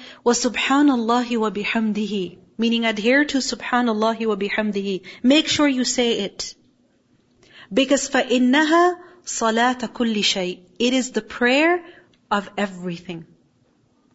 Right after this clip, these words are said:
This is how the creation worships Allah. وَبِهَا يُرْزَقُ الْخَلْقِ. And by it, the creation is provided.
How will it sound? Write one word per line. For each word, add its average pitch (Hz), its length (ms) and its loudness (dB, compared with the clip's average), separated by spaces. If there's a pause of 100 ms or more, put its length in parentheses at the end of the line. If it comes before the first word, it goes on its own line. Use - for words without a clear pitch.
(480)
This 277 260 2
is 233 140 2
how 233 300 0
the 220 140 -4
creation 240 800 -2 (200)
worships 208 720 -4
Allah. 180 480 -6 (840)
وَبِهَا 294 800 4 (440)
يُرْزَقُ 220 440 0
الْخَلْقِ. 190 580 -6 (140)
And 214 280 -2
by 254 260 4 (200)
it, 392 180 -2
the 254 100 0
creation 247 600 0
is 208 120 -4
provided. 175 600 -8